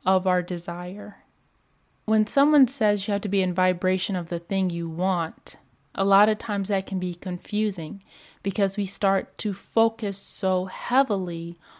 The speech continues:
on the other thing. But we have to understand that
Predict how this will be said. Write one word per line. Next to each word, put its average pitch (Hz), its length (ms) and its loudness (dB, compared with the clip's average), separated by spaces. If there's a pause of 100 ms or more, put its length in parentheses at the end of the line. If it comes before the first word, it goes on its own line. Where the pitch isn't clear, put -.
(200)
on 196 340 2
the 190 240 0
other 170 460 -2 (300)
thing. 185 400 2 (1000)
But 208 200 6
we 214 140 4
have 214 200 2
to 214 80 0
understand 208 680 0
that 185 240 0